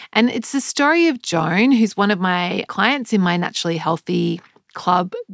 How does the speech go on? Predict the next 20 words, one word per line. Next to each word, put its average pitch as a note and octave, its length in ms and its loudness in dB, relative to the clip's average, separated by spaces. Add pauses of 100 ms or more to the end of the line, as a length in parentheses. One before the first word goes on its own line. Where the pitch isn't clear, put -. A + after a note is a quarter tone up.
(100)
coaching - 360 -6
group. - 400 -2 (420)
And G#3+ 400 2 (340)
I A3+ 40 -2
wanted D4+ 240 0
to D#4+ 100 0
share A3 380 0
Joan's F#3 340 -4
story F3+ 400 -2
about F#3+ 240 0
how A#3 220 -2
she - 200 -6
really B3 440 2
completely G3 560 0
has F#3 280 -4
transformed F#3+ 680 0
her G#3 80 0
relationship F3+ 640 -2
with F#3+ 180 -4
food G3+ 680 -4